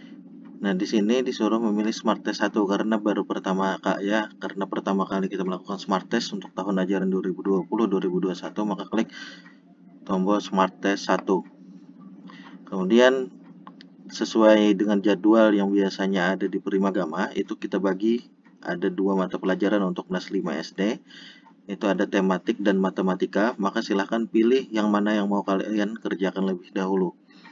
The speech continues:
Untuk pengerjaan itu hanya bisa satu kali pengerjaan yang bisa kalian lakukan. Oke, selanjutnya kita coba untuk menjawab soal tematik satu. Nah,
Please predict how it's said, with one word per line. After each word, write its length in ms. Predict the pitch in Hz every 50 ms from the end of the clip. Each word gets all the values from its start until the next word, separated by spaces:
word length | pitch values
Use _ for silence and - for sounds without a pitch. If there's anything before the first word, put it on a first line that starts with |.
| - - _ _ _ -
Untuk 240 | 110 107 101 127 123
pengerjaan 720 | 110 113 113 110 113 98 104 104 98 101 113 123 127 123
itu 160 | 107 92 120
hanya 240 | 113 117 107 101 98
bisa 240 | 92 107 - - 104
satu 240 | - 107 101 - 98
kali 240 | - 98 95 95 -
pengerjaan 720 | - 98 101 95 87 90 101 95 87 98 110 113 117 117 - _ - - _ -
yang 160 | 95 92 92 95
bisa 240 | 92 - - 92
kalian 400 | - 95 90 98 98 95 92 - - -
lakukan. 880 | - 95 85 - - - - - - 90 - - 110 95 78 69 67 - - - - - - - - - - - - - - - - - - - - - - - - - - - -
Oke, 400 | 101 95 - 117 123 135 139 -
selanjutnya 560 | - 120 113 110 117 113 - 123 135 139 131
kita 240 | - 123 - 104 98
coba 240 | 110 104 104 117 120 123
untuk 240 | 117 95 107 104 101
menjawab 480 | 104 104 101 98 95 101 110 113 110 -
soal 320 | - 110 90 82 101 101
tematik 400 | 95 101 98 98 95 92 - -
satu. 400 | - - 92 92 - 98 85 - - _ _ - - - - - - - - - - - - - - - - - - -
Nah, 240 | 185 175 165 - -